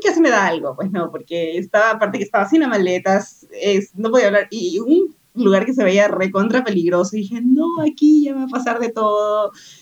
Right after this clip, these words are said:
Me asusté, así con todo el dolor de la vida me salgo del taxi, digo, "Espéreme un momento". Entonces voy a preguntar si en efecto era ese lugar, porque las fotos del lugar eran maravillosas, súper nuevo, y eso se estaba cayendo, ¿no? Entonces voy a preguntar y me dice,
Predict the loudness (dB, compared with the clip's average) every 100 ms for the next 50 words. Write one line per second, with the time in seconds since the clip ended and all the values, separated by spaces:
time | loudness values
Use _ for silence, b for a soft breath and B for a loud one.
0 | B _ -2 -2 -2 -4 -4 -4 -6 -6
1 | 0 2 2 2 0 0 0 2 0 0
2 | 0 2 2 2 0 -4 -2 -2 0 0
3 | 0 -2 -4 -4 -4 -4 -4 -2 -2 0
4 | -2 -4 -6 -10 -14 -18 _ -4 -2 0
5 | -2 -4 -8 -10 -6 -4 -4 -4 -6 -6
6 | -8 -8 -4 -2 -2 -2 0 0 -2 -8
7 | -12 -10 -10 -8 -6 -4 -4 -2 0 0
8 | -2 -4 -4 0 0 0 -2 -2 -4 -2
9 | -4 -2 -4 -6 -6 -6 -4 -6 -8 -2
10 | -2 -2 -6 -8 -4 -4 -4 -8 -12 -20
11 | -20 -20 -20 -20 B B _ -4 -4 -2
12 | 0 2 0 0 -2 -2 -2 0 0 -2
13 | -2 -4 0